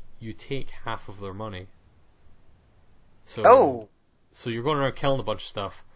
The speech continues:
Speaker 1: then someone guns you in the head, takes half the money you've just earned. You go find them, gun them down, take half the money. And money is useless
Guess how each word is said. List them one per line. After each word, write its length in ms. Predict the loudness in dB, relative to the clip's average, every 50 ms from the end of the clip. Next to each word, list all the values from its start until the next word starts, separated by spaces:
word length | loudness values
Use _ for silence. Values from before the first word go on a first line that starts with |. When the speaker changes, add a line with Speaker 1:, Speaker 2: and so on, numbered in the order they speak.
| -20 -10
Speaker 1:
then 100 | -6 -4 -2
someone 340 | -2 -2 -2 -4 -4 -6 -4
guns 320 | -2 -2 -2 -2 -2 -4
you 80 | -4 -4
in 60 | -4
the 80 | -6 -6
head, 240 | -6 -4 -6 -6 -6 -10 -12
takes 280 | -8 -8 -8 -8 -8 -4
half 260 | -2 -2 -2 -2 -4
the 80 | -10
money 220 | -6 -6 -6 -6 -6
you've 180 | -8 -8 -10
just 200 | -10 -12 -12 -10
earned. 280 | -10 -10 -10 -10 -12 -16 -18 -20 -20 -20 -20 -20 -20 -20 -20 -20 -20 -20 -16 -12
You 100 | -10 -8
go 120 | -6 -6
find 260 | -6 -4 -4 -4 -4 -4
them, 160 | -6 -6 -6 -4
gun 160 | -4 -2 -2 -2
them 160 | -4 -6 -4
down, 120 | -6 -6 -6
take 160 | -6 -8 -8
half 120 | -10 -10 -10
the 40 |
money. 160 | -10 -12 -12 -14 -16 -20 -20 -20 -18 -16 -12 -8
And 140 | -6 -4
money 320 | -2 0 0 0 0 -2 -4
is 140 | -4 -6 -8
useless 720 | -6 -4 -4 -4 -4 -6 -8 -10 -12 -12 -12 -14 -16 -16